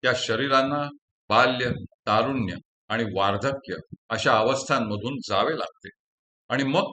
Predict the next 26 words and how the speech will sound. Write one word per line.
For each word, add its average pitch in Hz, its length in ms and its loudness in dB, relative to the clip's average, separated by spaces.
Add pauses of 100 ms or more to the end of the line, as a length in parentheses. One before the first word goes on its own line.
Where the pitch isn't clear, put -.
ते 165 80 2
शरीर 120 360 -2 (220)
नाश 107 320 0 (100)
पावते. 90 320 -10 (1080)
त्या 175 140 2
शरीरात 175 480 0 (180)
वास 127 280 4
करणारा 113 540 0
आत्मा 127 380 -2 (500)
अविनाशी 147 580 0
आहे 101 260 0
हे 110 180 0
जो 107 260 -4
जाणतो, 110 640 -2 (560)
त्याला 113 220 2
मोहामुळे 110 680 0
होणारे 101 400 0
दुःख 117 500 -4 (380)
अनुभवावे 98 640 0
लागत 92 460 -2 (200)
नाही. 90 260 -8 (840)
हरिः 160 220 0 (160)
ओम, 127 380 -6 (300)
हरिः 120 240 0 (120)
ओम, 110 280 -2 (400)
हरिः 107 260 -4